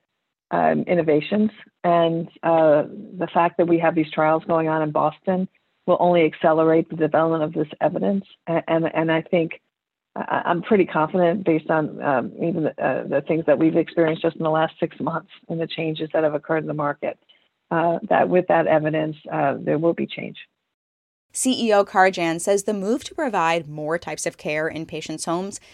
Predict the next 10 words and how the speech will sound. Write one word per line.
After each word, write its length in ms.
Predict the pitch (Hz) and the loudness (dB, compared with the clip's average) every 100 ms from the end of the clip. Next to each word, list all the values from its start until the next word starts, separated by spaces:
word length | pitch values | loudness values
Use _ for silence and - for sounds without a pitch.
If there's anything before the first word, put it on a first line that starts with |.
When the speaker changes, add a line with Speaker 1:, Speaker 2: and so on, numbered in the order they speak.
| _ | _
Speaker 2:
is 220 | - 226 | -6 -4
a 100 | - | -4
big 340 | 214 - 165 190 | -6 -4 -4 -4
shift 480 | - 254 175 180 - | -4 0 0 0 -8
in 120 | 196 | -12
how 240 | - 165 | -8 -6
we 120 | 170 | -6
think 320 | 185 - 147 - | -8 -8 -10 -10
of 60 | - | -16
hospitals, 680 | - 214 - - 95 - | -6 -6 -4 -6 -8 -10